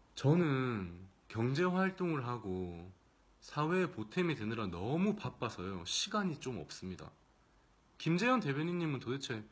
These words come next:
어떠한 경제 활동을 통해서 그런 활동을 하시는 건지 정말 궁금합니다.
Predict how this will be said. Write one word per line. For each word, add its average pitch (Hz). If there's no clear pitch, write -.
어떠한 220
경제 135
활동을 165
통해서 117
그런 151
활동을 175
하시는 139
건지 85
정말 139
궁금합니다. 101